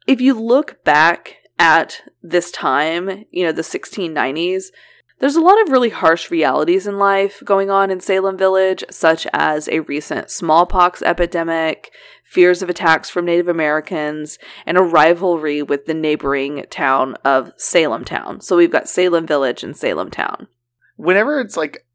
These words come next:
Speaker 2: the town rivalry, it makes me, I mean, we're from the South, so obviously,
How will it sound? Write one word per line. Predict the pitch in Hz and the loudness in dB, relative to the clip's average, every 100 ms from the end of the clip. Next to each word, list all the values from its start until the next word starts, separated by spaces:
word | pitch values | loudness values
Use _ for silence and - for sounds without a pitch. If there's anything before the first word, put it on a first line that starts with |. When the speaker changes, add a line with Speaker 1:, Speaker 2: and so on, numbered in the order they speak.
| _ | _
Speaker 2:
the | 117 117 | -4 -4
town | - - 165 135 120 | -6 -8 -2 0 2
rivalry, | 101 101 101 90 90 95 | 2 2 0 -4 -6 -4
it | 135 113 | -4 -2
makes | 165 - | -4 -6
me, | 185 160 | -8 -4
I | 117 | -2
mean, | 110 95 | -2 -4
we're | 98 | -4
from | 101 92 | -4 -6
the | |
South, | 82 95 73 - - | -8 -6 -6 -6 -12
so | - 78 69 | -8 -6 -2
obviously, | 85 82 82 107 87 92 | -4 -4 -8 -8 -6 -6